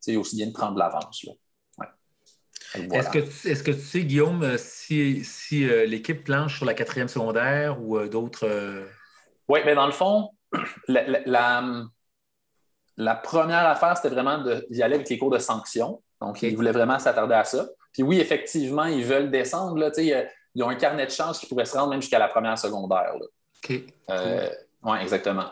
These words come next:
Speaker 1: Fait qu'une fois que les, les premiers, tu sais, parce que là, le problème, c'est qu'il y a peu d'utilisateurs, là, en ce moment.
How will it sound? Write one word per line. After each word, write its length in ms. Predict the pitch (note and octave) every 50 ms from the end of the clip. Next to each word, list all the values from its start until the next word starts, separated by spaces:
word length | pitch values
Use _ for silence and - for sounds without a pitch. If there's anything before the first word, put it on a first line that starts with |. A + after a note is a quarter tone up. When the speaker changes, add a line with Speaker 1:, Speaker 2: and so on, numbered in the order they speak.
| - -
Speaker 1:
Fait 120 | - F#2+ F#2
qu'une 160 | - G#2+ G#2+
fois 200 | - - D#3+ D#3+
que 100 | - D3
les, 220 | B2+ A#2+ A#2+ B2
les 220 | A2+ A2 A#2 A#2 A#2
premiers, 680 | - - B2+ A#2+ C3 C3 C3+ C#3 D3 D3+ D3+ D3+ -
tu 80 | - - - - - - _
sais, 100 | - F#3+
parce 140 | C#3+ - -
que 80 | - B2
là, 140 | C3+ D#3
le 120 | D#3+ D3+ -
problème, 320 | - - A#2+ B2 D3 E3+
c'est 100 | - C3
qu'il 100 | - A#2+
y 40 | -
a 20 |
peu 200 | - - D#3 D#3+
d'utilisateurs, 880 | C#3 C3 B2 - C3 C3+ B2 B2+ A#2+ A2 - - B2 C3 B2+ A#2 G#2 G2
là, 160 | G2+ G#2 G#2 -
en 80 | - F#2+
ce 100 | - G#2
moment. 220 | G2 G2 A2 A#2